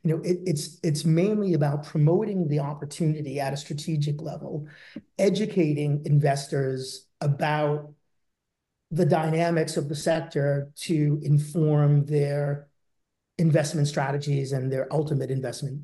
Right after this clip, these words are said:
decision-making, and, you know, kind of making a call to basically sort of screen investors who we feel would be a good fit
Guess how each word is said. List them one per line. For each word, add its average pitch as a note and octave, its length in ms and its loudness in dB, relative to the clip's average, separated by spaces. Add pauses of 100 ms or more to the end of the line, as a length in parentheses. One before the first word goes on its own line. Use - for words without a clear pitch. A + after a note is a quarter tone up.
(180)
decision-making, D3 1000 -2 (640)
and, F#3 640 2 (220)
you F3+ 100 4
know, E3+ 100 2
kind G3+ 240 -2
of F3 80 2
making F#3 400 2
a E3+ 60 0
call E3 580 0
to D3+ 340 0 (540)
basically F3+ 540 0
sort D3 180 -4
of C#3 80 -2
screen D#3+ 920 0 (120)
investors C#3+ 600 0
who D3 80 -2
we C#3+ 160 2
feel D3+ 720 0 (360)
would D#3 240 2
be D3 440 2 (340)
a E3 60 0
good D3 360 2
fit C#3+ 540 -4